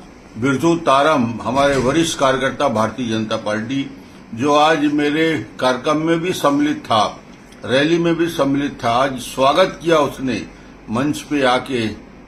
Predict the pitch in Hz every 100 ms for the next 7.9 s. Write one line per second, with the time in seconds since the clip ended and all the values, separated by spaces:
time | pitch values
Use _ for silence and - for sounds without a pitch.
0 | - 104 110 113 107 110 117 135 127 123
1 | 113 120 117 139 117 98 - - - -
2 | 151 160 - 170 170 165 - 110 123 139
3 | 151 117 113 - 156 143 139 127 131 107
4 | 104 107 - - - - - 120 127 165
5 | 151 143 156 175 151 156 156 170 165 120
6 | 123 120 135 123 120 127 113 120 123 110
7 | 110 110 104 120 110 135 110 92